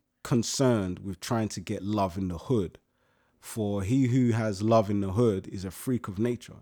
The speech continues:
And it just kinda made me think, Hold on a minute. Nas with his infinite wisdom, wisdom, what does that really mean? Does that really mean,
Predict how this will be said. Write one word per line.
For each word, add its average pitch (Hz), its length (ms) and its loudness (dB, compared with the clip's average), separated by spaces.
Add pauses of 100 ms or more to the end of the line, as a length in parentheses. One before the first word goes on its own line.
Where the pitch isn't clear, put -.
And 107 80 -6
it 110 40 -4
just 110 160 -10
kinda 120 200 -2
made 123 180 0
me 107 80 -6
think, 127 400 -6
Hold - 300 -16
on 127 60 -12
a - 40 -10
minute. 101 140 -4
Nas 143 240 4
with 139 120 4
his 120 160 0
infinite 117 400 0
wisdom, 107 440 -4
wisdom, 107 360 -2
what 120 60 -2
does 131 120 -2
that 110 120 0
really 113 220 0
mean? 117 240 0
Does 90 160 -12
that 117 160 -2
really 113 200 -2
mean, 104 440 0